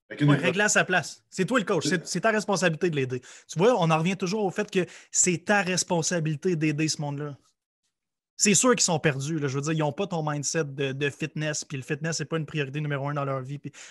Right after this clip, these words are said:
Speaker 2: ils font pas juste penser à ça depuis qu'ils sont jeunes, puis tu comprends, pas comme nous, euh, par exemple, qui ont tout le temps été là-dedans, puis on a des réflexes faciles. « OK, je vais aller m'acheter de l'équipement, je vais m'acheter une cage à squat. » Calique, nos clients, c'est, je dis nos clients, je suis plus là-dedans, mais,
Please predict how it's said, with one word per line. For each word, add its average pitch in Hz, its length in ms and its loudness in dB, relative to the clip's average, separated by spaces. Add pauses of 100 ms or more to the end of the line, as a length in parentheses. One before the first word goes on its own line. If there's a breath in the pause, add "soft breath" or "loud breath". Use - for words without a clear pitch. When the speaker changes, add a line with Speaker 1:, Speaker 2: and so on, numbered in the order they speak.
(120 loud breath)
Speaker 2:
ils 135 80 -10
font 139 160 -6
pas 160 100 0
juste 160 180 -2
penser 147 240 -2
à 147 80 0
ça 147 120 -8
depuis 139 240 -10
qu'ils - 80 -8
sont 139 180 -4
jeunes, 151 260 -2
puis 127 180 -8 (360 loud breath)
tu 113 200 -10
comprends, 151 260 -2
pas 190 100 -4
comme 170 240 0
nous, 175 220 0
euh, 135 320 -6
par 135 180 0
exemple, 151 360 -4
qui - 100 -8
ont 120 120 -10
tout 175 80 0
le 160 60 0
temps 175 120 -6
été 156 200 -6
là-dedans, 143 480 -4
puis 143 100 -8
on 123 120 -8
a 127 80 -8
des 123 160 -6
réflexes 135 340 -6
faciles. « 151 280 -4
OK, 139 120 -4
je 143 60 -6
vais 139 80 -2
aller 147 80 -2
m'acheter 151 260 -6
de 143 40 -4
l'équipement, 151 360 -6
je 135 60 -6
vais 135 40 -8
m'acheter 135 220 -6
une 147 60 -6
cage 139 180 -2
à 123 60 -6
squat. » 147 340 -8
Calique, 143 400 -12
nos 127 140 -10
clients, 151 260 -8
c'est, - 180 -8 (600)
je 127 80 -14
dis 139 100 -4
nos 143 100 -4
clients, 143 220 -8
je 143 60 -6
suis - 80 -14
plus 165 100 -10
là-dedans, 160 300 -2
mais, 147 140 -4